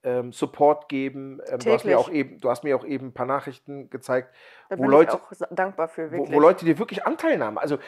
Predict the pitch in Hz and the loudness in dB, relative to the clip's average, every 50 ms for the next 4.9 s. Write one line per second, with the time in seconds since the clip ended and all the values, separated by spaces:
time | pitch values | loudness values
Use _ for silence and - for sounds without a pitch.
0 | - - _ - 165 - - 160 - - 196 196 180 151 139 113 - 208 277 - | -20 -12 _ -6 -4 -2 -2 -2 -2 0 -2 -2 -2 -2 -2 0 2 2 2 0
1 | - 151 - - 123 120 120 127 127 131 208 214 208 196 190 240 - - - 214 | -4 -8 -6 -6 -8 -6 -4 -4 -2 0 2 4 4 4 4 2 0 -6 -6 -4
2 | 196 180 180 180 180 180 - - 269 - 202 156 139 120 117 120 117 110 135 127 | -2 0 -2 -2 -2 -6 -8 -8 -8 -4 -2 -2 -2 -2 -4 -4 -4 -4 -4 -6
3 | 131 135 131 - - - - - - _ - 139 143 139 147 143 135 156 151 156 | -6 -6 -10 -16 -20 -20 -20 -20 -20 _ -10 -8 -8 -6 -4 2 6 6 6 6
4 | 156 147 151 135 151 160 165 160 139 127 - _ _ _ - 127 120 | 4 2 2 4 6 6 6 6 4 0 -4 _ _ _ -16 -14 -14